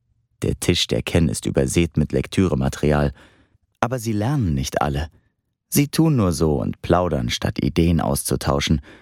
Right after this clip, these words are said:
und ihre Augen zucken zu den Texten zurück, wann immer sie denken, dass jemand sie beobachtet.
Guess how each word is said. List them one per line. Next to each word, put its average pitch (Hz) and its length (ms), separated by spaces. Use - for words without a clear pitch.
und 107 180
ihre 107 240
Augen 131 340
zucken 131 360
zu 120 160
den 95 180
Texten - 400
zurück, 80 340
wann 101 180
immer 151 240
sie 113 160
denken, 92 400
dass 113 220
jemand 92 280
sie 107 120
beobachtet. 82 680